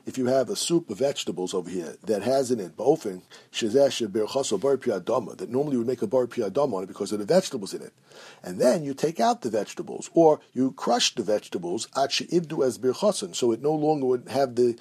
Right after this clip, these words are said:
separate bracha, as we've already learned in Siman Reish Beis. So in this situation, it originally had a bracha of Bari Pri Adam on the vegetable soup, and now you've removed the vegetables, or you've crushed them to the point that they're no longer extant at all. So therefore, what bracha do you make?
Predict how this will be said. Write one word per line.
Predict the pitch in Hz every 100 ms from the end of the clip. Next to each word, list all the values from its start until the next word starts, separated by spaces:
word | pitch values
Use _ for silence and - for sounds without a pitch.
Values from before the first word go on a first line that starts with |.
| -
separate | - - 131 117
bracha, | 202 196 196 - -
as | - 113
we've | 117 110
already | 120 123
learned | 127 139
in | 117
Siman | 113 117 110
Reish | 113 107
Beis. | 165 - - - - - -
So | - 92
in | 85
this | 202
situation, | - - 98 92 90 120 120 - - -
it | 123 -
originally | - 117 185 143 104
had | 95 175 240
a |
bracha | 104 117 117 110 110
of | 110 110 98 - _ -
Bari | 123 113
Pri | 120 104
Adam | 113 110
on | 101
the |
vegetable | 95 95 - 98
soup, | - 147 104
and |
now | 127 151
you've | 123
removed | 98 117 196 160
the |
vegetables, | 113 110 - 120 127 170 - -
or | - 139
you've | 127 113
crushed | - 190 233
them | 135
to | 123
the | 110
point | - 147 135
that | 123
they're | 113
no | 117
longer | 147 135 131 117
extant | 110 - - 135 127
at | 104
all. | 165 220 131 139 - - -
So | - 98
therefore, | 139 202 - 113
what | 127 147
bracha | 165 - 127
do |
you | 139
make? | 240 -